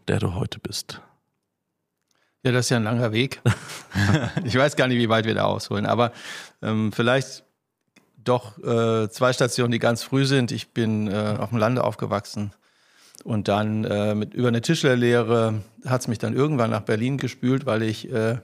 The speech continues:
Speaker 2: so pro-, projektintegriertes Studieren in der Architektur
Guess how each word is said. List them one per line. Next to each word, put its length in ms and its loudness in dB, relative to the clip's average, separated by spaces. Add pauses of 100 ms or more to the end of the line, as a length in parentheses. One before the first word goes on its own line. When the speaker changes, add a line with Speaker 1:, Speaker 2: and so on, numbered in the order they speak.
(220)
Speaker 2:
so 120 -2
pro-, 160 2
projektintegriertes 1040 -2
Studieren 640 0
in 140 0
der 80 2
Architektur 720 0